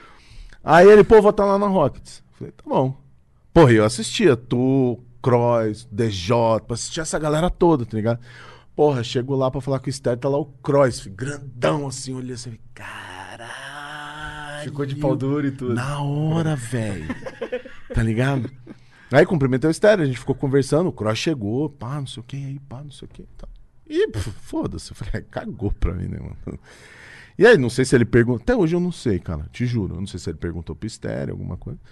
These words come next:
Speaker 1: Eu sei que aí passou alguns dias e eu tô lá, amarradão. Com minha livezinha humilde, travando pra caralho, tinha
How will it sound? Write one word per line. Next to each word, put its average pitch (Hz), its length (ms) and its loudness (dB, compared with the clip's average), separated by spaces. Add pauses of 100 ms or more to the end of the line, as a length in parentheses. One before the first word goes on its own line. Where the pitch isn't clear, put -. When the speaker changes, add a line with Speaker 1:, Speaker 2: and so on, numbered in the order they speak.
(300)
Speaker 1:
Eu 202 80 0
sei 320 140 2
que - 120 2
aí 254 80 0
passou 214 640 2
alguns 139 340 2
dias 131 600 -2
e 151 60 2
eu 131 100 6
tô 120 180 -6
lá, 156 140 -8
amarradão. 180 600 -8 (720)
Com 131 60 -16
minha 135 140 -6
livezinha 135 540 -4
humilde, 123 380 -4
travando 127 720 -2
pra 123 140 -2
caralho, 113 720 -4
tinha 120 320 -8